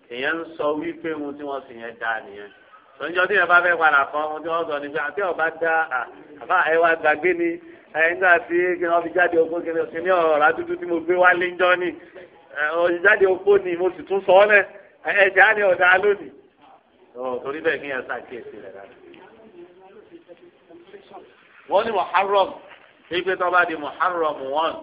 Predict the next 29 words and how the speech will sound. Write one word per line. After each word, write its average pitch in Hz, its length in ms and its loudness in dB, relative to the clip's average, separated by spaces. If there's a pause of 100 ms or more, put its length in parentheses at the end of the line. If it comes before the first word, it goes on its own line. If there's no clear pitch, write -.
(300)
tá 147 120 -2
a 165 120 4
fi 156 80 -10
sọ 151 140 -6
wípé 160 320 -4
tó 156 120 -6
Hijra 156 460 2 (260)
fourteen 160 580 -8
thirty 127 500 -2
nine 127 380 0 (300)
bá 131 140 -4
a 131 140 0
ti 131 160 -12
mú, 131 180 -10 (400)
tí 175 120 -10
yẹn 156 200 0
lè 160 180 -4
celebrate, 143 680 -6
a 120 240 -2
lè 107 140 -12
ṣe. 120 240 -14 (760)
Bídíà 151 460 2
ni. 110 100 -14 (260)
Umar 196 360 2
radiyallahu 165 580 -2
ta'ala 135 220 -4
anhu 147 300 0 (300)
wa 120 180 -8
arda, 139 400 -4